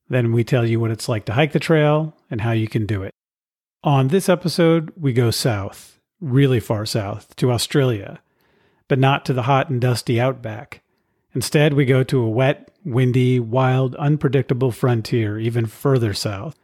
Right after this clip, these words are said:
We travel through mountains, grassy plateaus, forests, passes, and bogs. We stay in rustic backcountry huts or pitch a tent nearby where you can commiserate with fellow travelers about the weather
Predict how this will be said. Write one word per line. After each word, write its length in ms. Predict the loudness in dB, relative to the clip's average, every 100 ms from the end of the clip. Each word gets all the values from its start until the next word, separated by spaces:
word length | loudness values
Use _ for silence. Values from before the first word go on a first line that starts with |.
| _ _ _ _ _ _ _ -4
We 120 | -2
travel 340 | 2 2 2
through 220 | 0 0 2
mountains, 600 | 2 0 -2 -6 -6 -4
grassy 400 | 0 0 0 -2
plateaus, 800 | 0 -2 0 0 0 -4 -8
forests, 640 | -6 0 0 0 -6 -12 -16 _
passes, 480 | 0 0 0 -4 -4
and 140 | -2
bogs. 640 | 0 0 -2 -6 -14 -16 -20 _ _ _ _
We 160 | 0 2
stay 300 | 2 2 2
in 120 | 2
rustic 520 | 2 2 -2 -4 -4
backcountry 680 | -2 -2 0 -2 0 0 0
huts 520 | 0 -2 -2 -8 -10 _ _ _ _ -4
or 100 | 0
pitch 200 | 2 0
a 60 |
tent 280 | 0 0 0
nearby 480 | 0 0 2 2 0
where 140 | 0
you 160 | -2 -2
can 160 | -2
commiserate 520 | -2 0 0 2 0 0
with 120 | -2
fellow 320 | 0 2 2
travelers 720 | 2 2 2 0 -2 -4 -6 -4
about 260 | -2 0
the 80 | 0
weather 520 | 2 2 0 -6 -12